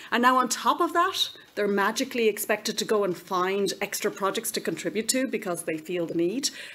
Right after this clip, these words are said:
That may not always happen. And I think one of the most important things that, that the experiences with inner source program offices and open source program offices have taught me from talking to people through research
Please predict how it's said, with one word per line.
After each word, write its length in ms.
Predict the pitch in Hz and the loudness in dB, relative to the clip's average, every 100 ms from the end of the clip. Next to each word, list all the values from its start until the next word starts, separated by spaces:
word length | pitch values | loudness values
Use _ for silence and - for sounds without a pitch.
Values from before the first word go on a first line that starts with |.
| - | -4
That 180 | - 220 | 2 4
may 140 | 233 226 | 4 4
not 180 | 208 | 4
always 280 | 202 185 170 | 4 2 0
happen. 260 | 170 156 - - _ _ _ _ _ _ _ | -4 -8 -10 -20 _ _ _ _ _ _ _
And 100 | 170 | -4
I 40 | 190 | 0
think 200 | 226 214 | 0 4
one 120 | 233 | 2
of 60 | 233 | 4
the 100 | 220 | 4
most 240 | 220 214 | 2 0
important 460 | 190 - 226 226 214 | -4 2 2 2 -2
things 480 | 196 190 160 - - - - - _ - | 0 2 2 -2 -4 -20 -20 -20 _ -2
that, 260 | 202 180 - - | 2 2 -2 -4
that 220 | 196 196 185 - - - 175 - | 2 2 2 -10 -16 -18 -20 -6
the 280 | 214 190 175 | 2 4 2
experiences 1000 | - - - 254 262 277 277 277 311 320 - | 0 0 2 4 6 6 2 2 0 0 -4
with 180 | 185 190 | -4 -2
inner 160 | 220 247 | 0 0
source 220 | 247 262 | 2 2
program 300 | 262 254 262 | 4 2 2
offices 320 | 247 233 247 | 0 -2 -6
and 120 | 208 185 | -4 -2
open 220 | 190 240 | 0 0
source 200 | 220 208 | -2 -2
program 320 | 214 202 202 | -2 -2 -2
offices 440 | 190 - 190 180 - | -4 -2 -4 -4 -6
have 100 | 196 | -6
taught 320 | - 190 175 | -2 -2 0
me 280 | 185 214 269 | 0 2 0
from 240 | 277 190 | -2 -6
talking 340 | 175 208 208 233 | 0 0 0 -4
to 80 | - | -2
people 340 | 233 226 220 | -2 0 -2
through 200 | 220 190 | 0 0
research 440 | 208 233 285 294 | 0 0 -2 -4